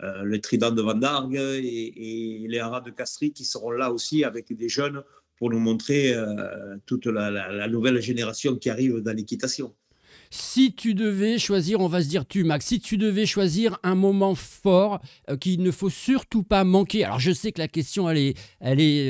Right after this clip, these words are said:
Speaker 2: elle, elle est piège, euh, mais, euh, si tu devais vraiment choisir, euh, euh, mettre le doigt sur ta programmation et dire ça, il faut vraiment pas le manquer.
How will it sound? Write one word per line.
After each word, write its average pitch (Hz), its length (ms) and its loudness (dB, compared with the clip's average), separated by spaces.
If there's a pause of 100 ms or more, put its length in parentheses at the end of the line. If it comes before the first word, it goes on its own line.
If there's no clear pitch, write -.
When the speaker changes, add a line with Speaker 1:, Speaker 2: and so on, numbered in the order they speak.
(120)
Speaker 2:
elle, 135 280 0
elle 139 140 6
est 170 80 6
piège, 196 360 4 (280)
euh, 135 260 0
mais, 165 380 6
euh, 139 180 0
si 160 240 -4
tu - 140 -4
devais 196 240 0
vraiment 196 320 0
choisir, 180 560 0
euh, 135 200 2 (380)
euh, 131 320 0 (1120)
mettre 190 320 6
le 208 80 6
doigt 170 240 6
sur 185 340 2
ta 175 140 0
programmation 160 580 0
et 160 60 0
dire 131 220 -4
ça, 156 340 0
il 147 100 -4
faut 147 220 -2
vraiment 143 400 2
pas 135 160 0
le 127 60 2
manquer. 113 420 -2